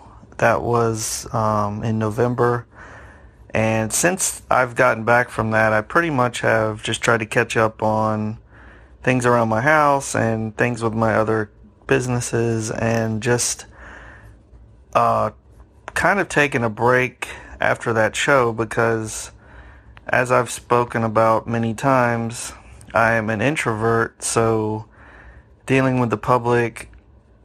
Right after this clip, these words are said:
on that type of scale and, you know, planning a show and all that stuff kinda drains me. So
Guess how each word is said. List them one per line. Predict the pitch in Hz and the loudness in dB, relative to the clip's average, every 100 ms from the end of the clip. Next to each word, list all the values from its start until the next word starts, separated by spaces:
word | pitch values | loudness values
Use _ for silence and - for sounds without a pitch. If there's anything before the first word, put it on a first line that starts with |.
| _ - | _ -4
on | 120 120 117 | 0 0 2
that | 120 113 - - - - _ - - | 4 2 -2 -18 -20 -20 _ -20 -4
type | 131 120 110 | 0 0 -2
of | - | -6
scale | - 120 120 117 117 113 | -2 2 2 2 2 0
and, | 113 113 107 | -2 -2 -2
you | 110 | -2
know, | 110 | -2
planning | 107 131 127 120 113 | -2 0 2 0 -2
a | |
show | 110 - 120 117 | -2 0 2 2
and | 113 | 2
all | 117 113 | 2 2
that | 107 | 0
stuff | - 135 120 - | 0 2 0 -2
kinda | - 123 113 | 0 0 0
drains | 107 113 117 113 - | 0 0 0 -4 -6
me. | 113 107 | -4 -2
So | - 113 113 110 | -2 0 0 -2